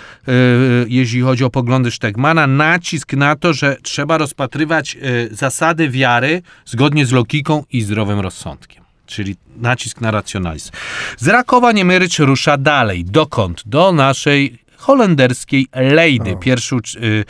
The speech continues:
Speaker 1: y, uniwersytet, y, w Republice Zjednoczonych Prowincji, siedmiu. I w Paryżu spotkał się, no, jak zwykle, z kim się można spotkać w Paryżu, bo Leyda, a potem dalej, z Hugo Grocjuszem.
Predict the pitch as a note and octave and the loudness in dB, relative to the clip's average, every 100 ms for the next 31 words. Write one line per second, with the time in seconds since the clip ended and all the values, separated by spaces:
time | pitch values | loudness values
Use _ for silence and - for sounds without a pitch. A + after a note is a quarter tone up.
0 | - - - A2 A2 A2 B2+ C3+ B2+ A#2 | -10 -18 -6 0 0 0 2 2 2 0
1 | - D3 C3 - C3 G#2+ G#2 A2+ A#2 G#2+ | -2 -2 -2 -4 -8 -6 -4 -2 -2 -4
2 | B2+ - B2 G#2 A2+ A2+ G#2+ G2+ - A#2+ | -6 -4 -6 -4 -4 -4 -4 -6 -4 -4
3 | A2 - A#2 C3 E3+ A#2+ - F2 - A2 | -4 -4 -2 2 2 0 -4 -8 -2 -2
4 | E2+ D#2+ - - - G#3 A3 G3+ D3 C3 | -4 -10 -14 -18 -4 -2 0 2 2 2
5 | D3 F#3 - D3 - E3+ D3 D3+ C#3+ C3+ | 0 -4 -2 -4 0 0 0 0 -2 0
6 | C#3+ D3 A2 G#2 B2+ A#2+ A2 C3+ C#3+ C3+ | -2 -2 -6 -10 -2 0 0 -2 -2 -2
7 | - F3 D#3+ C#3+ C#3 B2+ - C#3+ - B2 | 0 0 0 0 0 -2 -2 -6 -4 -6
8 | - A#2+ B2+ A#2 A2 G2 G#2+ A2 A#2+ B2+ | -2 0 0 -2 -4 -4 -6 -2 2 2
9 | A2 G#2+ A#2 G#2 G2 A#2+ D3+ C#3 - - | 2 0 0 -4 -2 0 2 0 -4 -14
10 | - - G#3+ F3 C#3 C#3+ C3 - G#2 - | -10 0 2 4 2 2 0 -2 -4 -4
11 | C#2+ | -12